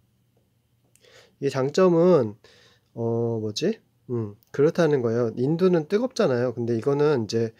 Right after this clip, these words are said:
금방금방 끌 수 있고, 그쵸? 어, 뜨거운 게 금방금방 식을진 않아요. 여긴 굉장히 뜨거워요. 그러니까 조심해야겠죠? 이렇게 잘 됐죠? 그렇게 하면 끝이 아니라 이거는 단점이 뭐냐면 인두는 한 번에 되거든요. 근데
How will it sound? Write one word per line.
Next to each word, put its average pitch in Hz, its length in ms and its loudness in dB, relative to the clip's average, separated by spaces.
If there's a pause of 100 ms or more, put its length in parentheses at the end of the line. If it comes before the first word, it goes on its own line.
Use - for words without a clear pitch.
(360)
금방금방 151 640 2
끌 208 180 -2
수 - 160 -6
있고, 113 300 -6
그쵸? 151 340 -6 (300)
어, 101 320 -14
뜨거운 175 340 -2
게 139 280 -4 (240)
금방금방 117 640 -8 (1160)
식을진 208 720 -4
않아요. 117 340 -2
여긴 143 280 -4
굉장히 123 320 -6
뜨거워요. 135 480 -2
그러니까 110 260 -10
조심해야겠죠? 127 760 -6 (560)
이렇게 117 260 -8
잘 120 200 -6
됐죠? 110 380 -6 (460)
그렇게 160 600 0
하면 190 440 2
끝이 202 200 -4
아니라 123 320 0
이거는 135 560 0
단점이 139 420 0
뭐냐면 113 340 -2
인두는 160 360 -4
한 190 120 -4
번에 190 280 0
되거든요. 110 520 -6
근데 110 300 -8